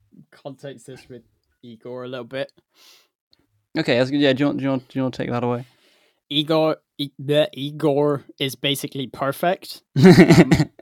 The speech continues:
Speaker 1: Um, we both have this opinion.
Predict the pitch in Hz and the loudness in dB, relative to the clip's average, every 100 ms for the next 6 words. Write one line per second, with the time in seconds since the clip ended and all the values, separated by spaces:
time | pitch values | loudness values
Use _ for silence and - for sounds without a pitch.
0 | - - _ _ 147 131 _ - 143 147 | -20 -20 _ _ -20 -20 _ -16 -8 -8
1 | 131 147 147 - _ - 151 135 151 147 | -4 -4 -4 -10 _ -12 -8 -6 -4 -6
2 | - - _ _ - 147 151 147 151 156 | -10 -18 _ _ -14 -10 -6 -4 -4 -6